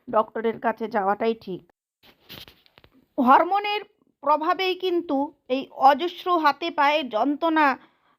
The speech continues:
উম, বিভিন্ন মাথা ব্যথা, এই সমস্ত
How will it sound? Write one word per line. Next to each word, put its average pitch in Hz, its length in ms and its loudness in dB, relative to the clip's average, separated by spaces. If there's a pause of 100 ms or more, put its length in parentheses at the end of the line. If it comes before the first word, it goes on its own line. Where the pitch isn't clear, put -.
(320)
উম, 254 260 -4
বিভিন্ন 294 480 0
মাথা 254 400 0
ব্যথা, 311 400 2
এই 320 240 -4
সমস্ত 339 360 -4